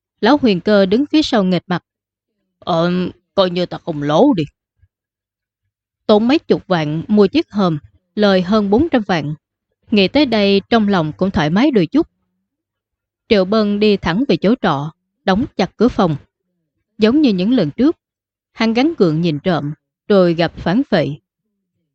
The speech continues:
Bên trong là một bàn tay bê bết,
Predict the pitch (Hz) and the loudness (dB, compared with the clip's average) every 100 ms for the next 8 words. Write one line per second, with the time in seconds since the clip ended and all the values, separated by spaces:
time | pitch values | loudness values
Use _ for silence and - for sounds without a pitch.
0 | _ _ _ 240 233 208 226 208 196 196 | _ _ _ 2 2 2 2 2 0 0
1 | 170 160 - 180 156 196 180 175 180 175 | 0 -2 -2 -4 -2 -2 -2 0 0 0
2 | 285 | -2